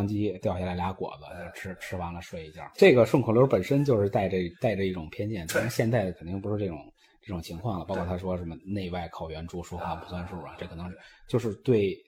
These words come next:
Speaker 1: 对这个非洲人的一种，你用你的这个价值观去判断，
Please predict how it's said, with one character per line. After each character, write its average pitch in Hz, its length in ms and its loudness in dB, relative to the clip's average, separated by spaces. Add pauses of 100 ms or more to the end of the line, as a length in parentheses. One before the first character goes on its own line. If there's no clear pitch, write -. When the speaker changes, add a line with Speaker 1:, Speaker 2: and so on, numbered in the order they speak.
(180)
Speaker 1:
对 104 200 2
这 92 160 -2
个 85 120 -6
非 107 160 0
洲 98 120 0
人 87 200 -4
的 92 60 -4
一 95 100 -4
种， 85 200 -14 (140)
你 107 300 2
用 120 200 8
你 92 200 2
的 92 160 0
这 117 160 4
个 95 180 -2 (260)
价 104 160 4
值 95 140 -4
观 92 260 0 (200)
去 95 300 -2
判 95 200 -2
断， 87 260 -2